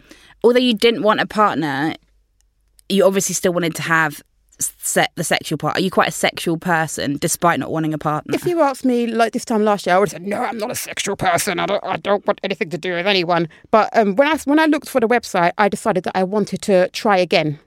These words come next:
Speaker 2: Otherwise, I wouldn't have bothered looking for anyone like
Speaker 1: Yeah.
Speaker 2: Colin. And I thought, I have to kind of, kind of know what, I don't even, quite remember if, no, remember how it feels to be touched by a man or be, even be near a man, 'cause I'm like, "Oh, get away from me," kind of thing. So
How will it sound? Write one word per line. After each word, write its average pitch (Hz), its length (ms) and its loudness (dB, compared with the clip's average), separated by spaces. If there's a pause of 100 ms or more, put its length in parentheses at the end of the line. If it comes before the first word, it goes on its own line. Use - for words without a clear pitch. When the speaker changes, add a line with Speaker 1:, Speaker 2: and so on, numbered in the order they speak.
(220)
Speaker 2:
Otherwise, 190 400 2
I - 40 0
wouldn't 175 280 -6
have 147 100 -10
bothered 165 300 -2
looking 170 260 -6
for 165 280 -4 (280)
anyone 175 380 -2
like - 200 -4
Speaker 1:
Yeah. 175 180 4
Speaker 2:
Colin. 160 200 -10 (420)
And 190 80 0
I 190 60 4
thought, 226 260 2
I 202 60 2
have 269 240 0
to 233 400 2 (600)
kind 302 300 2
of, 240 200 0 (120)
kind 359 200 2
of 330 120 2
know 285 240 6
what, 226 260 2 (140)
I 254 80 4
don't 339 120 2
even, 302 60 0
quite 349 140 -2
remember 285 240 4
if, 247 120 0 (340)
no, 233 260 2
remember 277 340 4
how 233 220 2
it 226 100 2
feels 370 380 4
to 240 80 0
be 233 120 4
touched - 280 -2
by 214 160 6
a 190 80 2
man 202 240 4
or - 40 4
be, 302 120 2
even 226 200 4
be 247 160 2
near 233 280 4
a 196 40 4
man, 170 200 2
'cause - 80 -10
I'm 202 80 2
like, 175 120 2
"Oh, 262 140 0
get 226 160 -2
away 202 160 2
from 196 160 -6
me," 170 140 2
kind 160 240 -6
of - 80 -6
thing. - 260 -4
So 175 340 0